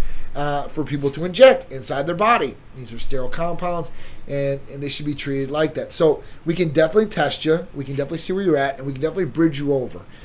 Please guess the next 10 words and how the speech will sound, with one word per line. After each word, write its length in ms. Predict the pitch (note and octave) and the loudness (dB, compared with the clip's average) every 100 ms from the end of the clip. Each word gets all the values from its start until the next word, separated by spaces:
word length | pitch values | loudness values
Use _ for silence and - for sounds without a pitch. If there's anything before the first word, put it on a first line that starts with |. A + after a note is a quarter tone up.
| - - | -6 -4
So 160 | - | 0
even 160 | F3 G#3 | 0 0
if 120 | F3+ | 0
you 160 | F#3 D#3+ | -2 -2
are 240 | E3 F3 | 2 2
on 360 | D#3+ D3+ C#3+ C3+ - - - | 0 -2 -4 -6 -12 -14 -8
testosterone 720 | C#3+ - E3 D#3 - D#3+ C#3 | -4 0 0 -2 0 0 0
from 140 | C#3+ | -4
the 80 | C#3 | -4
streets, 600 | - D3+ A#2+ - - | -4 -4 -4 -8 -12